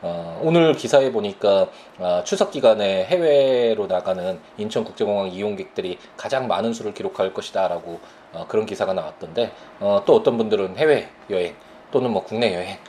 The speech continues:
아, 이렇게 다니시면서, 어, 좋은, 어, 어떤 추억들, 그리고, 어, 또 어떤 활력을, 새로운 활력을 얻기 위한,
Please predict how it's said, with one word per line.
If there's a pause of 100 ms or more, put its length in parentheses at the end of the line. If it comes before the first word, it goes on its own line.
(420)
아,
이렇게
다니시면서, (260)
어,
좋은, (220)
어,
어떤
추억들, (480)
그리고, (360)
어, (120)
또
어떤
활력을,
새로운
활력을
얻기
위한,